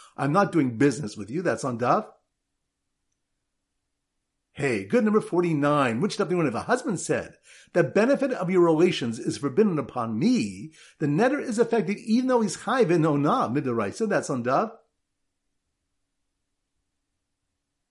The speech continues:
Tezvav. Good, number fifty. Which Daf do we learn that Rav Papa asked the question whether there is a yad for peah or not? That's on Daf.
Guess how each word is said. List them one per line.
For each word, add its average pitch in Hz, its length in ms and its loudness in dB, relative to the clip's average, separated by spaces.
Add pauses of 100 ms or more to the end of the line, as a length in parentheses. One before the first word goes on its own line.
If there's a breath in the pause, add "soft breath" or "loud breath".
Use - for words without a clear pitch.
(440)
Tezvav. 117 560 2
Good, 208 160 6
number 143 180 0
fifty. - 540 -4 (300 soft breath)
Which 135 260 0
Daf 175 140 0
do 165 80 -4
we 143 120 0
learn 170 180 2
that 139 40 0
Rav 123 160 -2
Papa 190 260 -2
asked - 200 -6
the 143 40 -10
question 151 320 -2
whether 143 180 2
there 139 80 4
is 120 100 -2
a 123 100 -2
yad 120 480 2 (320 soft breath)
for 123 180 -6
peah - 460 2 (100)
or 151 160 0
not? 113 380 -4
That's 123 240 -4
on 120 160 -4
Daf. 147 300 0